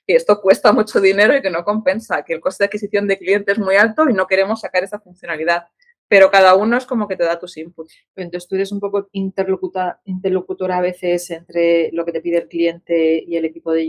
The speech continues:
Speaker 2: U X. ¿Llegas
Speaker 1: Sí.
Speaker 2: a tener ese punto de interlocutora o es más bien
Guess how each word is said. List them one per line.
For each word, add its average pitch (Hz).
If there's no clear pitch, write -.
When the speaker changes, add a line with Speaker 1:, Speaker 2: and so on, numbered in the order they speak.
Speaker 2:
U -
X. -
¿Llegas 175
Speaker 1:
Sí. 247
Speaker 2:
a 214
tener 180
ese 180
punto 175
de 170
interlocutora 175
o 165
es 165
más 175
bien 170